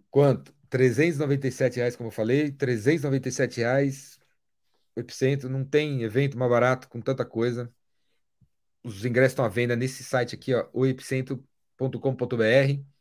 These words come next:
Compra lá, pula pra dentro. Vai dar um boom. Vai dar um boom em você. Pode ter certeza que vai dar um boom em você, cara. Quem fez a arte desse pôster?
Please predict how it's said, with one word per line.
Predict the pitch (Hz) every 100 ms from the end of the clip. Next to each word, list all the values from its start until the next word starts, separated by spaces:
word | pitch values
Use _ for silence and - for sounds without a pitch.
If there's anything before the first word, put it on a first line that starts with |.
| _ _ _ _ _ _
Compra | - 135 127 117
lá, | 117 139 139 -
pula | 151 151
pra | 127
dentro. | 101 127 143 139 139 139 _ _ _ _ _ _ -
Vai | 127 123
dar | 135
um | 131 110
boom. | 98 165 170 143 - _ - - - _ _ _ _
Vai | 123 127
dar | 131
um | 127 110
boom | 135
em | 143
você. | 120 - 123
Pode | 131 131 139
ter | 135
certeza | 151 113 123 123 123
que | 127
vai | 123
dar | 120
um | 110
boom | 110 123
em |
você, | 113 - 101
cara. | 101 - - _ _ _ _ - - - _ _ _ _ _ _ _ _ _ _ _ _
Quem | - 208 226
fez | - 196 175
a | 165
arte | 160 170 160
desse | 160 -
pôster? | - - 127 - - 92 -